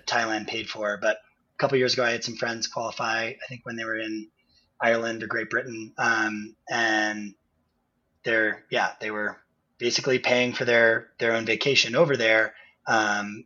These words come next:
to go and race and represent Team U S A. And, um, it's, it, it just seems like in, in a lot of ways, the, the trail contingent of U S A T F could,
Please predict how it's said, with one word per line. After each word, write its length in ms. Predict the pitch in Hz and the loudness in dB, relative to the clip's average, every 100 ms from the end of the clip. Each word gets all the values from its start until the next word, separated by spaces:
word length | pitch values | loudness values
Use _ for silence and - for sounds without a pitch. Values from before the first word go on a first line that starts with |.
| _ | _
to 120 | - 120 | -2 2
go 180 | 120 | 2
and 120 | 113 110 | 2 0
race 300 | 110 107 123 | 0 0 -2
and 80 | |
represent 520 | 107 107 107 113 107 - _ | -4 -6 -6 -4 -6 -10 _
Team 220 | - 113 | -6 -2
U 100 | 107 | -4
S 200 | 107 - | -2 -2
A. 260 | 110 107 104 | -2 -2 -2
And, 180 | 101 98 _ - _ - | -6 -10 _ -20 _ -2
um, 640 | 117 110 104 101 95 - _ _ _ _ _ _ _ _ _ _ _ _ _ _ _ _ _ _ _ _ | 0 2 0 -2 -4 -10 _ _ _ _ _ _ _ _ _ _ _ _ _ _ _ _ _ _ _ _
it's, 480 | - 143 - - - _ _ _ _ _ _ _ _ _ | 2 4 2 -4 -6 _ _ _ _ _ _ _ _ _
it, 200 | 143 165 | 4 4
it 120 | 143 143 | 4 6
just 180 | 156 | 6
seems 580 | - 151 131 123 - - - _ _ _ _ _ _ _ - | 6 4 4 2 0 -4 -14 _ _ _ _ _ _ _ -4
like 240 | 110 104 | -2 -2
in, 260 | 113 117 - | -4 -8 -8
in 100 | 127 | -6
a 60 | 113 | -2
lot 260 | 110 113 | 0 2
of 80 | 123 | 2
ways, 500 | 123 123 127 - - - _ _ _ _ _ _ _ - | 2 2 0 -2 -4 -10 _ _ _ _ _ _ _ -4
the, 500 | 131 123 117 117 - _ - | 0 2 2 -2 -6 _ -10
the 80 | 127 | 0
trail 300 | - 123 117 | 4 6 4
contingent 440 | 123 113 123 123 | 0 -2 -4 -4
of 100 | 117 | -4
U 100 | 117 | -4
S 120 | 113 | -2
A 80 | 120 | -4
T 160 | - 117 | -2 0
F 220 | 117 - | -2 -2
could, 260 | 117 110 | -8 -8